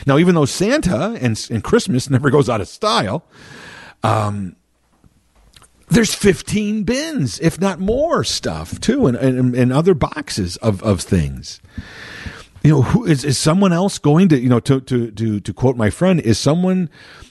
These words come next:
going to have the commitment that it takes to put all this stuff up every year? Will someone want this stuff? I don't know. And so that's really becoming a question now. Um, you know, it's like, okay, as I said before, we, you know,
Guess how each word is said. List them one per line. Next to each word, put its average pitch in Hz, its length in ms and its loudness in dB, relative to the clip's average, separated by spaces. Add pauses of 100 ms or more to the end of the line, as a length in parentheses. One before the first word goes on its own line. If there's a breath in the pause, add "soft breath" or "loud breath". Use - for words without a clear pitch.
going 135 220 4
to 131 80 4
have 120 360 0
the 117 100 2
commitment 120 720 0
that 120 140 4
it 107 120 -2
takes 123 320 2
to 107 80 -4
put 107 240 2
all 120 200 0
this 117 180 -2
stuff 139 300 0
up 156 180 2
every 214 240 0
year? 277 300 -2 (640 soft breath)
Will 120 140 4
someone 135 420 2
want 120 320 0
this 247 160 2
stuff? 262 420 -8
I 160 140 4
don't 208 180 2
know. 254 420 -8 (200)
And 131 100 -2
so 175 140 2
that's 269 280 0
really 202 160 2
becoming 160 520 0 (640 loud breath)
a 120 80 4
question 151 640 2
now. 120 440 2 (100)
Um, 101 520 0 (1300)
you 147 60 4
know, 113 180 2
it's 113 120 -2
like, 113 220 2
okay, 127 380 2 (420 soft breath)
as 117 80 2
I 131 60 6
said 135 240 2
before, 170 300 -4
we, 151 200 2
you 143 280 -8
know, 117 200 -10